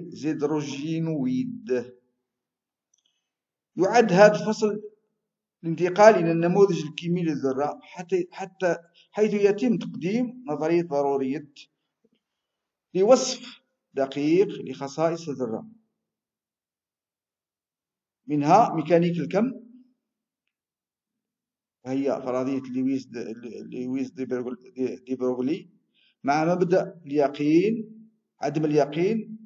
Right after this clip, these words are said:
لهايزنبرغ، ولو نسميه ببرانسيب دانسيرتيتود دايزنبرغ،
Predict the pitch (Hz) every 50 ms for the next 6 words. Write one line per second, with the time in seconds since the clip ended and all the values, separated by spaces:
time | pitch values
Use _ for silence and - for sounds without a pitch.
0 | - _ _ _ _ _ _ _ _ _ _ _ _ _ _ _ 135 143 147 139
1 | 135 135 127 131 139 143 147 143 127 135 135 123 113 123 120 127 139 156 175 175
2 | - - - - _ _ _ _ _ _ _ _ - 131 127 135 135 135 135 135
3 | 135 135 - 127 135 147 170 160 143 - 101 107 123 151 170 185 - - - _
4 | _ _ _ _ 143 143 135 135 156 170 - - 113 151 180 196 - - 156 139
5 | 131 147 135 127 147 165 180 185 170 - - - _ _ _ _ 127 147 156 151
6 | 143 131 110 101 98 92 87 85